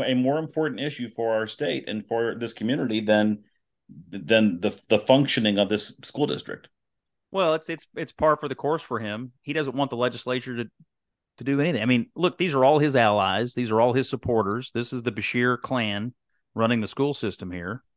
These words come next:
Speaker 2: And they failed, and he doesn't want to call any attention. He would rather you believe, he, he would just rather pretend it doesn't happen, just like the learning loss.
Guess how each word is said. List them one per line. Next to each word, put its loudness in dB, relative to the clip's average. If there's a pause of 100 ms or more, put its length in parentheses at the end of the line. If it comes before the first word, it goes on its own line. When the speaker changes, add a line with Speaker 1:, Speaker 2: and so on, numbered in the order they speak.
(1120)
Speaker 2:
And 0
they 4
failed, 2
and -2
he 0
doesn't 2
want 2
to 0
call 4
any -2
attention. -6
He 0
would 4
rather 4
you -2
believe, 0 (480)
he, -2
he 0
would -4
just -2
rather 2
pretend 0
it -4
doesn't 4
happen, -2
just 0
like 0
the 6
learning 6
loss. -8